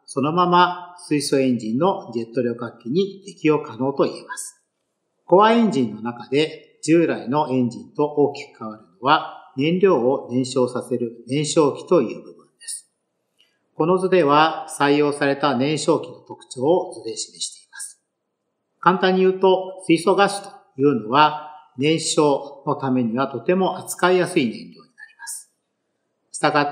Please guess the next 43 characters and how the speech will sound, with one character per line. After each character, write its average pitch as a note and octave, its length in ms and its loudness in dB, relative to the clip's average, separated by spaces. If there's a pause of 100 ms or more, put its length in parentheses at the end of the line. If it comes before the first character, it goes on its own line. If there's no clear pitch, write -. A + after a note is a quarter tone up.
っ - 20 -16
て、 E3 720 2
従 D3+ 220 4
来 C3 160 0
の B2+ 180 0
エ C3 100 0
ン B2+ 120 -2
ジ A2+ 100 -6
ン A2+ 60 -4
に C#3 80 -4
比 - 60 -12 (200)
べ A2 80 -6
て D3+ 500 0 (120)
コ D3+ 120 -2
ン B2+ 100 -2
パ B2 240 -8
ク - 40 -20
ト D3 120 -2
な D#3 300 0
燃 A#2+ 160 -6
焼 B2 300 -6
機 C3+ 100 0
を E3 220 2
比 - 120 -20
較 D#3 260 0
的 E3+ 600 0
簡 D#3+ 180 -4
単 F3+ 220 0
に E3+ 120 -2
作 - 200 -2
る C3+ 120 -2
こ - 100 -10
と B2 120 -8
が A2+ 140 -10
で A2+ 100 -12
き - 100 -20
た - 80 -20 (320)
と C#3 60 -8
い C3+ 60 0
う C3+ 60 0
も C3+ 120 -4
の D#3 140 -2
が G3+ 360 0